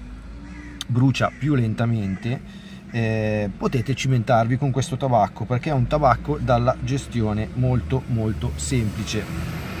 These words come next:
E cos'altro? Ma torniamo ai,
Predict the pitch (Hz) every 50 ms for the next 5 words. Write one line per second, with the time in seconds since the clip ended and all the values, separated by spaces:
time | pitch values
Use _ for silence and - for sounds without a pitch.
0 | - - - - - - - - - - - - - - - - - - 127 127
1 | 123 120 117 113 117 117 117 117 - - - - - - - - - - 165 165
2 | 156 185 147 135 123 - - 131 127 139 135 - 165 143 156 170 180 190 202 202
3 | 165 143 147 139